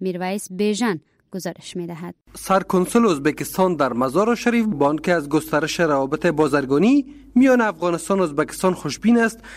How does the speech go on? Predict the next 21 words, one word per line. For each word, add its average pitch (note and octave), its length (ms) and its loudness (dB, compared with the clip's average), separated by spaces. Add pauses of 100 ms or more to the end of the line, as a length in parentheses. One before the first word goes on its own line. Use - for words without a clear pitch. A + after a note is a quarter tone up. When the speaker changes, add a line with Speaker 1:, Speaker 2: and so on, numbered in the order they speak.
(120)
Speaker 2:
همچنان E3 580 0
تاکید F#3 440 0
دارد A3 340 2
که A3 240 -2 (280)
کشورش G#3 480 0
با G3 160 4
برگزاری D#3 580 0
نشست‌ها D#3 720 2 (260)
روابط G3 480 2
بازرگانی D#3+ 640 2
دو D#3 100 -2
کشور F3 420 -2
را E3+ 140 2
بهبود D#3 460 0
خواهد B2+ 320 -4
بخشید C3 440 -4 (320)
تا F#3+ 140 2
بازرگانان D#3 680 0
افغان D3+ 380 -2
و E3 100 0
ازبک E3+ 360 2